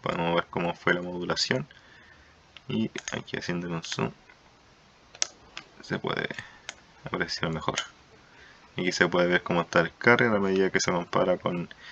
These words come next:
M A, M B y M C, y se puede ver las señales. Podemos agregar también la señal de disparo, el gate, y, y el cuatro que sería el negado.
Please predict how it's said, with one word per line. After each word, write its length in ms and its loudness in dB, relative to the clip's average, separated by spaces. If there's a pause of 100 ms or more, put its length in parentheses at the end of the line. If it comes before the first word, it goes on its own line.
(520)
M 360 2
A, 280 2 (340)
M 320 2
B 320 2
y 140 -2
M 180 -4
C, 220 0 (180)
y 60 -10
se 100 -8
puede 180 -4
ver 100 2
las 160 2
señales. 320 -2 (1000)
Podemos 420 2
agregar 420 -4
también 640 -4 (800)
la 120 8
señal 300 8
de 80 8
disparo, 640 6
el 240 2
gate, 300 4 (920)
y, 320 0 (420)
y 100 0
el 160 0
cuatro 420 2
que 80 6
sería 360 8
el 300 2
negado. 340 0